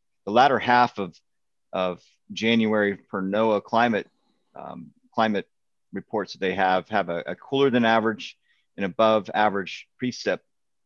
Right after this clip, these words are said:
um, sort of signal going on. So it's definitely something to watch. I think there's gonna be some potential for wintry weather to make it into the southeast. Just how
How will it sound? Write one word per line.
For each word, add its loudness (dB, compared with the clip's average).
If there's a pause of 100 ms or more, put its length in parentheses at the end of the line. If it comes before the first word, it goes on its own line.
(140)
um, -6
sort -4
of -8
signal -2
going -6
on. -8
So -4
it's -4
definitely 2
something -2
to -2
watch. 2
I 0
think -4
there's -2
gonna -2
be -2
some -10
potential -8
for -6
wintry -6
weather -2
to -8
make -4
it -8
into -10
the -12
southeast. -4
Just -12
how -2